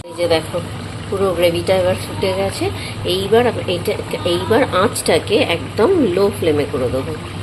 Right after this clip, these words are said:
আঁচটাকে কমিয়ে দিলাম লো ফ্লেমে। করে দিলাম। এবার লো ফ্লেমে আঁচটা করা অবস্থায় এবার এর মধ্যে ডিমগুলোকে ছাড়ব।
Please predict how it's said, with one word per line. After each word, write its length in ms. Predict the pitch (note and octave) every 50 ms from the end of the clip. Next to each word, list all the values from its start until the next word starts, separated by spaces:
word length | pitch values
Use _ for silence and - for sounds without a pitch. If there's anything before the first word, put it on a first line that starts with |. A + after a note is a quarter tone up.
| - - - G#3+ - - - - - - D#3+
আঁচটাকে 380 | E3+ E3 - - F3 E3+ - D4+ D#4 -
কমিয়ে 320 | G#3 E3+ D#3 D#3 D#3 D3+ C#3 C#3
দিলাম 220 | C#3 C3+ C#3 C#3+ - - - F3+ F#3+
লো 80 | F3+ E3+ - -
ফ্লেমে। 280 | D#3+ D3 C3+ C3 D3 D#3 - - - - - - - - - - - - - - - - F3+
করে 140 | F3 E3 D#3 D3+
দিলাম। 180 | D#3 D3+ D3 D3 - D#3 E3
এবার 160 | E3 G3+ A#3+ A#3+ G#3+ F#3
লো 140 | F#3 G#3 A#3 -
ফ্লেমে 280 | - G#3 G3 G3 G3
আঁচটা 300 | F#3 E3+ D#3+ - - G3 F3+ -
করা 160 | E3+ D#3 D#3+ D#3+ F3 E3+
অবস্থায় 460 | E3+ E3+ D3+ - - - B3 E4+ G#4 - - - - - - - - - E3+ F3+
এবার 180 | F3 F#3+ G#3+ A#3
এর 140 | G#3+ F3 E3 D#3+
মধ্যে 180 | D#3+ - A3+ G#3 -
ডিমগুলোকে 560 | D3+ D3 D3+ D3+ D#3 E3+ E3 D#3+ - - E4 - -
ছাড়ব। 260 | - - C#3 - -